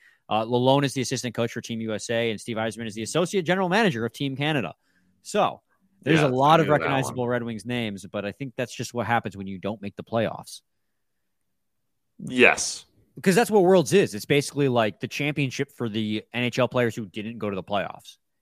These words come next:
Speaker 1: It's like the
Speaker 2: Correct.
Speaker 1: N-, it's like the N I T for non-playoff.
Speaker 2: <laughs> It's hockey's N I T, baby.
Speaker 1: <laughs> So, uh, also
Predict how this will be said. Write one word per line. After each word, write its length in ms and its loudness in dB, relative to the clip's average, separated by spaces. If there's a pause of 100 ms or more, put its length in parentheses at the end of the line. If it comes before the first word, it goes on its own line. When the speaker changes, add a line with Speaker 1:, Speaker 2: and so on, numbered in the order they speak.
(120)
Speaker 1:
It's 140 -2
like 240 8
the 60 -2
Speaker 2:
Correct. 200 -2
Speaker 1:
N-, 60 -12
it's 100 -8
like 100 2
the 140 -6
N 160 -2
I 140 0
T 360 -8 (520)
for 420 0
non-playoff. 1160 10
Speaker 2:
<laughs> 520 6
It's 140 12
hockey's 580 8
N 200 12
I 160 10
T, 300 6
baby. 440 4 (200)
Speaker 1:
<laughs> 680 2 (640)
So, 360 -6 (540)
uh, 420 0 (320)
also 460 2